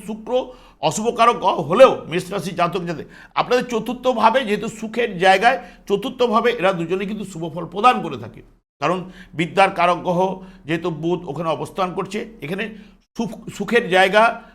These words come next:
বা লক্ষ্মীনারায়ণ যোগে শুভ ফলগুলো কিন্তু অতি অবশ্যই কাজ, আহ, কাজ কারবারের উপরে সফলতা, অর্থনৈতিক উন্নতি, যেহেতু শুক্র আপনাদের দ্বিতীয় পতি,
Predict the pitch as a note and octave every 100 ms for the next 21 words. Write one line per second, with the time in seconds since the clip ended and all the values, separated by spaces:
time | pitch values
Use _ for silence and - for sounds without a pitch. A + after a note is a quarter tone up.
0 | - D#3+ E3 D#3 E3+ - G3+ G#3+ G#3+ F#3+
1 | F#3+ - - - - G#3+ A#3 C4 F#3+ F#3
2 | G3 A3+ A3+ A3 A3+ G3+ G3 E3+ D3+ F3+
3 | G#3 - D#3+ - - _ _ _ - D#3
4 | D#3 E3+ E3+ E3+ E3+ E3 E3+ E3 E3 E3
5 | E3 E3 E3 - - E3 D3 E3 D#3 D#3
6 | D3+ - - _ D3 D3+ F3+ E3+ E3+ E3
7 | E3 D#3+ E3 D#3 D3+ D3+ G2 B2 C#3 D3+
8 | E3+ E3 E3+ E3 - D3 D3 C3+ D3+ E3+
9 | F3 E3 D3+ D3